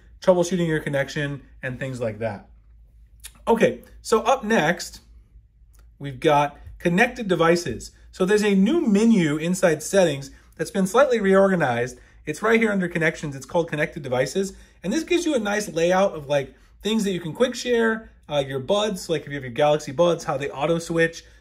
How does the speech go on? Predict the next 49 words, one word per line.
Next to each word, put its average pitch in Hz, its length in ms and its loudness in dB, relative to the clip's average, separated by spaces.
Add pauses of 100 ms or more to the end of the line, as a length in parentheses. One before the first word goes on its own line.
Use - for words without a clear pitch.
(120)
call 202 300 2
and 190 140 2
text 185 280 2
onto 156 140 -2
their 147 140 -4
devices, 190 540 0
like 147 100 -4
if 139 80 -10
you 139 60 -4
have 131 100 0
a, 120 220 0 (320)
a - 60 -10
Windows 170 340 4
device 160 360 0
or 127 140 -10
Chromebook, 175 540 2 (280)
link 180 280 -2
to 165 80 -6
Windows, 214 600 0 (180)
Samsung 170 520 -2
Dex 220 280 -2
mode, 185 320 2
Smart 180 300 0
View, 175 320 -2 (100)
Smart 185 320 0
Things, 170 220 -2
and 160 100 -8
Android 143 340 -4
Auto. 131 320 0 (200)
So - 100 -10
it's 269 100 -4
like 311 180 2
all 247 160 4
of 254 80 4
your 269 80 -8
connected 214 380 -2
devices, 139 600 -2 (360)
you 143 60 -8
know, 131 120 -4
like 120 140 -4
headphones, 180 800 2 (300)
watches, 170 720 2
if 170 160 -10
you 151 60 -4
have 156 220 0
one, 147 340 0 (340)
all 247 220 6
those 226 180 2
things 185 320 0